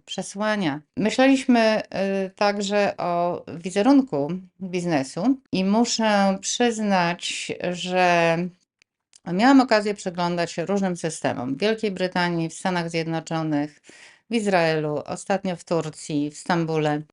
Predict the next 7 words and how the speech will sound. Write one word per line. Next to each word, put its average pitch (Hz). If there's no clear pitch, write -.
I, 208
e, 185
tam 254
jest, 226
em, 180
sporo, 226
em, 175